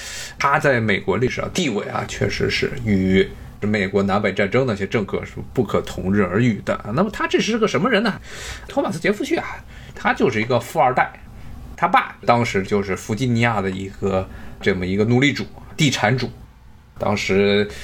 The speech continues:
那个时候是等于十八世纪的时候，大批的英国人来到美国这片地方拓荒啊，所谓拓荒其实就是把印第安人从自己的原住地给赶出去，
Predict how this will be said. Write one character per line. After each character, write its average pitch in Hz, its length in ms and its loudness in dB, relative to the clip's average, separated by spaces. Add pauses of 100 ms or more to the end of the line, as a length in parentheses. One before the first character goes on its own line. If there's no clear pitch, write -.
(200)
那 151 200 6
个 107 80 4
时 101 100 0
候 110 140 4
是 110 140 2
等 - 120 -2
于 - 80 -6 (120)
十 - 200 0
八 - 160 4
世 - 220 2
纪 131 160 0
的 104 80 4
时 95 140 -2
候， 95 160 -4
大 110 160 0
批 - 160 -6
的 107 80 4
英 135 260 2
国 113 160 4
人 98 260 0
来 107 300 0
到 165 220 2 (280)
美 104 300 4
国 101 180 4
这 110 140 4
片 101 220 2
地 151 180 2
方 143 460 2
拓 127 200 2
荒 165 500 0
啊， 107 140 2
所 - 200 -6
谓 98 140 -2
拓 95 200 -2
荒 104 160 2
其 104 160 -6
实 110 100 -2
就 110 140 0
是 107 60 -4
把 - 140 0
印 113 200 0
第 104 80 -4
安 117 160 2
人 110 100 0
从 104 160 -4
自 113 140 -6
己 104 100 -10
的 95 240 0 (380)
原 101 180 4
住 123 140 4
地 127 160 4
给 101 140 6
赶 104 260 -2
出 104 140 -4
去， 113 200 0